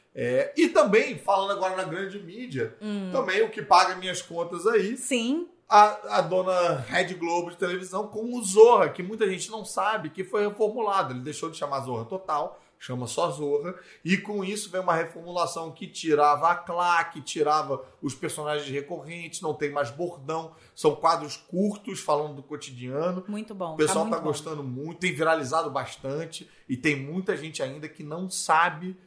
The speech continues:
Speaker 1: que o programa mudou. Então, se você é uma dessas pessoas que não sabe que o programa mudou, dá uma conferida lá, todo sábado,
Speaker 2: Todo sábado, né?
Speaker 1: dez e pouco da noite, ou pelo Globoplay, a hora que você quiser. E se você é uma das pessoas que sabe que o programa mudou, por favor,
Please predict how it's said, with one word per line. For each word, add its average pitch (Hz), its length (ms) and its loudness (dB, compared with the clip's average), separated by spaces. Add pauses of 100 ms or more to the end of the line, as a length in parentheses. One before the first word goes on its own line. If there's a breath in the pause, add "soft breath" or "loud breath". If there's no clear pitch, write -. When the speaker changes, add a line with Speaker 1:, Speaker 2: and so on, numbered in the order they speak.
(160 soft breath)
Speaker 1:
que - 80 -8
o 151 40 -2
programa 160 440 0
mudou. 127 460 -6 (300 soft breath)
Então, 127 460 0
se - 180 -10
você 151 260 -6
é - 20 -2
uma 196 140 -4
dessas 196 260 -8
pessoas 170 380 -2
que - 120 -12
não 131 120 -6
sabe 180 240 0
que - 60 -14
o 190 40 -14
programa 196 320 -10
mudou, 180 540 -4 (180)
dá 143 120 6
uma 156 140 4
conferida 147 500 -4
lá, 160 220 2
todo 147 260 -8
sábado, 139 460 2
Speaker 2:
Todo 143 80 -8
sábado, 175 400 -4
né? 190 200 -8
Speaker 1:
dez 139 360 6
e 127 60 -8
pouco 135 260 -6
da 139 120 -2
noite, 160 380 -4
ou 190 180 4
pelo 165 160 -2
Globoplay, 147 600 0
a 151 80 6
hora 135 160 2
que 131 80 -16
você 131 200 -12
quiser. 160 480 -8 (220 loud breath)
E 190 60 0
se - 120 0
você 190 280 4
é 262 40 8
uma 262 140 0
das 226 100 -6
pessoas - 300 -8
que - 100 -14
sabe 202 300 0
que 202 80 -12
o 165 60 -14
programa 160 320 -8
mudou, 147 300 -6
por 381 140 -12
favor, 170 720 -2